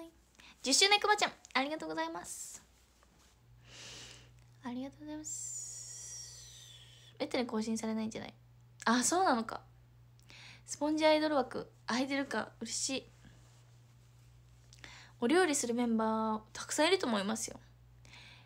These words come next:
え、ギリシャなんだ。スポンジ語源ギリシャだって。面白。<laughs> 一周回ってスポンジって何って感じ。もう。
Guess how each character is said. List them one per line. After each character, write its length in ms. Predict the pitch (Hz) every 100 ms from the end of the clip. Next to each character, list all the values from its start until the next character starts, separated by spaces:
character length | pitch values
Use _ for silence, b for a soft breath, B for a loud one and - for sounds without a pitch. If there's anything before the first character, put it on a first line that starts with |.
| B
え、 80 | 233
ギ 160 | 220 269
リ 120 | 359
シ 100 | 370
ャ 60 | 269
な 120 | 226
ん 120 | 202
だ。 240 | 185 - -
ス 160 | - -
ポ 140 | 269
ン 80 | 294
ジ 100 | 277
語 160 | 254 226
源 220 | 254 247
ギ 140 | 240
リ 80 | 269
シ 100 | 254
ャ 20 | -
だ 80 |
っ 40 | -
て。 260 | - - - - - - - - - - - - - - - - - - b b b b b b b -
面 160 | 208
白。 320 | 214 226 233 - - - -
<laughs> 2250 | 254 - - - - - - - - - - - - - - - - 453 480 453 403 302
一 100 | 240
周 280 | 226 - 339
回 160 | 349 339
っ 20 |
て 120 | 330
ス 120 | 320 -
ポ 140 | 285
ン 80 | 302
ジ 80 | 294
っ 40 |
て 140 | - 233
何 260 | 240 226
っ 40 | 214
て 120 | 214
感 240 | 214 202
じ。 160 | 220 226
も 200 | 220
う。 40 | 208